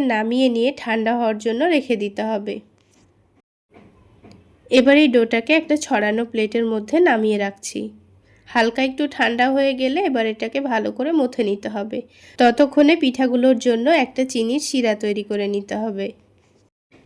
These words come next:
তো শিরা তৈরি করে নেওয়ার জন্য আমি এখানে হাফ কাপ পরিমাণ চিনি নিয়ে নিচ্ছি, আর হাফ কাপ চিনির জন্য হাফ কাপ পরিমাণ পানি নিয়ে নিচ্ছি। তারপর খুব সুন্দর একটা ফ্লেভারের জন্য দুটো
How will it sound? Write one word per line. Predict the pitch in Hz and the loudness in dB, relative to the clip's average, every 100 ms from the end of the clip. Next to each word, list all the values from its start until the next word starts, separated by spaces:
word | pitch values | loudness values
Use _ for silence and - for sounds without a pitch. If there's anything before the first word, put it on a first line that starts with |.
| - | 4
তো | 294 | 4
শিরা | 285 247 247 | 4 2 4
তৈরি | 262 262 262 | 4 4 4
করে | 262 262 | 4 4
নেওয়ার | 247 247 233 | 2 0 0
জন্য | 254 254 311 | 0 2 2
আমি | 262 240 | 2 0
এখানে | 233 247 262 | -2 -2 -2
হাফ | 247 247 226 | 0 -4 -2
কাপ | 226 226 | -6 -4
পরিমাণ | 226 226 233 247 | -2 -2 -2 -4
চিনি | 240 233 233 | -4 -2 -2
নিয়ে | 226 226 | -2 -2
নিচ্ছি, | 226 226 - - 415 - - - | -2 -6 -6 -4 -4 -6 -20 -4
আর | 214 | -2
হাফ | 226 233 233 | 0 -2 -2
কাপ | 262 262 | -4 -2
চিনির | 262 262 262 | -2 0 0
জন্য | 262 262 262 359 | 0 0 2 0
হাফ | 262 240 - | 0 -6 -4
কাপ | 247 247 | -6 -2
পরিমাণ | 233 240 294 349 | -2 0 0 0
পানি | 277 233 220 | 0 0 -2
নিয়ে | 214 208 | -2 -4
নিচ্ছি। | 214 214 - 214 220 _ _ _ _ _ - | -6 -8 -12 -10 -12 _ _ _ _ _ 0
তারপর | 254 247 247 262 | 2 2 2 -2
খুব | 269 302 | 0 -2
সুন্দর | - 294 285 294 | -2 0 2 4
একটা | 294 285 311 | 2 0 -2
ফ্লেভারের | 302 220 226 233 254 233 | 0 -2 0 0 0 0
জন্য | 240 220 247 294 | -2 -2 -2 0
দুটো | 233 233 | 0 0